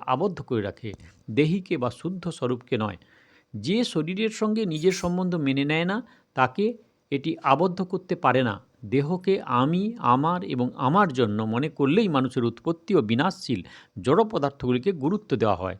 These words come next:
যার দ্বারা তার এই বস্তুগুলিতে অনুরাগ উৎপন্ন হয়। অনুরাগ উৎপন্ন হলে জড়ের সঙ্গে সম্পর্ক স্থাপিত হয়, জড়ের সঙ্গে সম্পর্ক হলেই কামনার উৎপত্তি হয়। কামনা উৎপন্ন হলে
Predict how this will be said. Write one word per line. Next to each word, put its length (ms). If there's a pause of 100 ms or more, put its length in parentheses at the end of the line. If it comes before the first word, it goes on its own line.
(380)
যার 360
দ্বারা 220
তার 240 (120)
এই 140
বস্তুগুলিতে 800
অনুরাগ 480
উৎপন্ন 360
হয়। 240 (320)
অনুরাগ 360
উৎপন্ন 320
হলে 200
জড়ের 260
সঙ্গে 260
সম্পর্ক 440
স্থাপিত 400
হয়, 200 (340)
জড়ের 320
সঙ্গে 200
সম্পর্ক 480
হলেই 420
কামনার 440
উৎপত্তি 420
হয়। 200 (380)
কামনা 340
উৎপন্ন 400
হলে 180